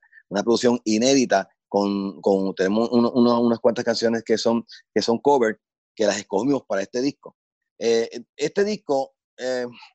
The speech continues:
es una de las producciones que yo entiendo más completa en la historia de Grupo Manía. Ya veníamos con planes de lanzamiento y todo, pero todo se paró. Ahora mismo estamos esperando porque nuestra última presentación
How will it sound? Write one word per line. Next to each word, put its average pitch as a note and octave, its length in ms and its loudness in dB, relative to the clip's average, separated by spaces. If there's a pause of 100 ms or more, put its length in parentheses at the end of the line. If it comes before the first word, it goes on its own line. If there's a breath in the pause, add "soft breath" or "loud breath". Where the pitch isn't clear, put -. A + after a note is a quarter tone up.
(140)
es A#2+ 80 -4
una D3+ 280 2
de C3+ 140 0
las B2+ 120 2
producciones C3+ 500 -2
que A2 140 -2
yo A#2+ 240 0
entiendo B2+ 600 -2
más G#2+ 340 -6
completa B2 360 0
en A2 40 -2
la G2 40 -2
historia G2+ 240 -2
de G#2+ 60 0
Grupo G2 160 -10
Manía. F2 360 -12
Ya F#2 120 2
veníamos A2+ 260 2
con A2 140 2
planes A#2 200 2
de A#2 60 2
lanzamiento A2 800 -4 (340 loud breath)
y A#2+ 140 0
todo, B2+ 580 4
pero D#3+ 280 0
todo A2+ 220 -4
se A#2 140 -6
paró. G#2 340 -6 (440)
Ahora G2+ 240 -2
mismo C#3+ 180 -4
estamos B2+ 260 -6
esperando B2+ 480 -6
porque A2 220 -6
nuestra G2 240 -8
última A#2 240 -6
presentación B2+ 480 -6